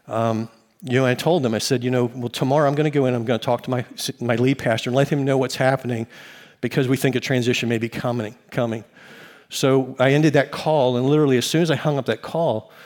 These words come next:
um, my wife said, "You need to call him back and, and, and tell them that you can't do that." And I was like, "Well, what happened?" Literally while I was on that call, we received a call on the other phone that my pastor's wife had passed away.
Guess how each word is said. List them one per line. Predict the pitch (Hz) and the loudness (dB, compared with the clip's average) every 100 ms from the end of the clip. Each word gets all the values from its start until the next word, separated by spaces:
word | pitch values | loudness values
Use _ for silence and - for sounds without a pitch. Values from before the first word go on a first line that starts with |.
| - - - | -20 -20 -6
um, | 117 117 117 - _ _ _ _ _ _ - - | -4 -4 -6 -12 _ _ _ _ _ _ -20 -4
my | 127 | 2
wife | 131 143 | 2 2
said, | - 120 120 - | 2 0 -2 -8
"You | - 123 | -4 0
need | 139 | 0
to | |
call | 127 - 131 | -2 -4 -4
him | 123 | -2
back | 113 113 - | 0 -2 -2
and, | 113 - | -10 -8
and, | 107 110 120 _ _ - | -8 -8 -10 _ _ -8
and | 107 - | -8 -8
tell | - 127 | -6 -4
them | 117 110 | -2 -4
that | 113 110 | -4 -4
you | 110 | -6
can't | - 120 113 | -8 -10 -8
do | 110 110 | -6 -6
that." | 107 - - _ _ _ _ _ _ _ | -6 -12 -18 _ _ _ _ _ _ _
And | 113 | -4
I | |
was | 120 120 | -2 -2
like, | 113 | -2
"Well, | 120 | -2
what | 120 | -2
happened?" | - 143 139 117 | -2 -2 -2 0
Literally | 127 147 139 | 2 4 4
while | 123 117 | 2 2
I | |
was | 135 139 | 0 0
on | |
that | 135 127 | 0 -2
call, | - 117 110 - - - - - | -6 -4 -4 -6 -12 -20 -20 -6
we | 110 | -4
received | 117 127 | -2 0
a | 113 | -2
call | - 127 | -2 -2
on | |
the | 117 | 0
other | 117 | -4
phone | 113 - 143 | -4 -2 -2
that | 127 | -2
my | 110 | -4
pastor's | 104 - 123 - 110 | -6 -4 -4 -6 -8
wife | 117 135 127 | -4 -4 -4
had | 101 | -8
passed | - 107 - | -6 -6 -6
away. | 104 127 120 | -8 -8 -8